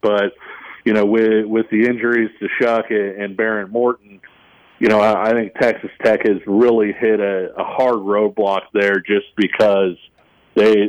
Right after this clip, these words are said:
they don't have access to their number one signal callers. And so if you're saying, "Hey, who's the, who's the best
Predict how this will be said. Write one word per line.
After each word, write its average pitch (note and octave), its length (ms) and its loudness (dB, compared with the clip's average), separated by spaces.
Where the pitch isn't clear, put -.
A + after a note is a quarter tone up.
they G#2+ 140 0
don't A2 240 -4
have A#2+ 200 -2
access A2+ 440 -4
to B2+ 80 -4
their A2+ 160 -4
number A#2+ 240 -2
one A#2+ 280 0
signal C3+ 280 -2
callers. F2 440 -2
And F#2+ 220 -6
so G#2+ 200 -2
if G2+ 140 -8
you're A2+ 260 -2
saying, A2+ 300 -4
"Hey, A2+ 360 -2
who's A#2+ 380 2
the, A2 600 0
who's B2+ 220 -8
the A2 80 -4
best A#2+ 280 -2